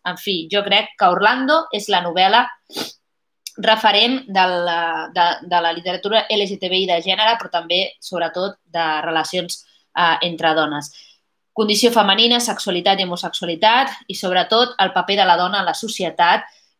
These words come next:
com a referent cabdal del feminisme. Orlando, de Virginia Woolf,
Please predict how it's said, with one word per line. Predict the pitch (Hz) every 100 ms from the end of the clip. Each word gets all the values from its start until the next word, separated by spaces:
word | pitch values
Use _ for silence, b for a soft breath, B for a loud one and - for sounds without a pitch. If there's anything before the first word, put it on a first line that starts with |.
| _ -
com | -
a | 180
referent | 170 196 196 226
cabdal | 220 180 175 190 202
del | 165 175
feminisme. | 160 156 147 147 147 135 B B B B B -
Orlando, | 240 254 262 233 196 165 - -
de | 196
Virginia | 202 196 247 240 208
Woolf, | 190 165 160